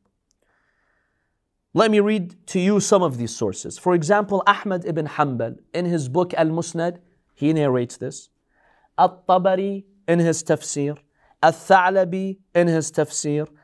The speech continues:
Al-Hasakani, in his Shawahid al-Tanzil, tafsir work. He narrates this from Ibn Abbas, that Allah revealed this verse on the night of the Hijrah in honor of Ali ibn Abi Talib.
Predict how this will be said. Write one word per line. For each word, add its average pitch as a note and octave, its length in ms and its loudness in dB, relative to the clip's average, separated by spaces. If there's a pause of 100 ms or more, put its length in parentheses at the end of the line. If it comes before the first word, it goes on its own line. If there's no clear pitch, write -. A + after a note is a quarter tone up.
(220)
Al-Hasakani, F3+ 1120 2
in D#3 140 -2
his E3 260 -2
Shawahid D#3 500 4
al-Tanzil, C#3+ 640 -4
tafsir C#3+ 460 -2
work. C#3+ 440 -2 (640)
He D3 140 -2
narrates D3+ 440 2
this D3 240 -4
from C#3 480 0 (260)
Ibn D#3 220 2
Abbas, C#3+ 680 4
that B2+ 180 0
Allah B2+ 420 0
revealed A#2 460 -2
this G#2+ 160 -10
verse C#3+ 280 -2
on B2 140 -2
the A#2 100 -2
night D#3+ 400 2
of A#2+ 180 -8
the A2+ 100 0
Hijrah A#2 420 -2
in C3+ 80 -6
honor B2+ 320 0
of A2+ 80 -6
Ali A#2 160 0
ibn A2+ 140 -2
Abi G#2 180 -6
Talib. A2 360 -8